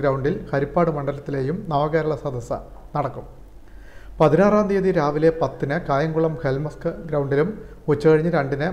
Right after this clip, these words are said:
മാവേലിക്കര ബോയ്സ് സ്കൂൾ ഗ്രൗണ്ടിലും നാലിന് ചെങ്ങന്നൂർ ക്രിസ്ത്യൻ കോളേജ് ഗ്രൗണ്ടിലുമാണ് നവകേരള സദസ്സ് സജ്ജമാക്കിയിട്ടുള്ളത്. നവകേരള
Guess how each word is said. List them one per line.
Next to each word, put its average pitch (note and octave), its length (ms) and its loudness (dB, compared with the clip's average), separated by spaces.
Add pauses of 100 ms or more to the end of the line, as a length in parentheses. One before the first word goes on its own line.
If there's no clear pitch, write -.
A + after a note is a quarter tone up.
മാവേലിക്കര D#3+ 460 4 (160)
ബോയ്സ് D3 220 -2
സ്കൂൾ D3 240 -4
ഗ്രൗണ്ടിലും C3+ 400 0 (380)
നാലിന് C#3+ 340 2 (120)
ചെങ്ങന്നൂർ D3 480 -2
ക്രിസ്ത്യൻ - 380 -4
കോളേജ് D3 320 -2
ഗ്രൗണ്ടിലുമാണ് C#3 560 -2 (120)
നവകേരള D3 500 0
സദസ്സ് C3 360 -2 (320)
സജ്ജമാക്കിയിട്ടുള്ളത്. C#3 720 -2 (880)
നവകേരള G3 440 4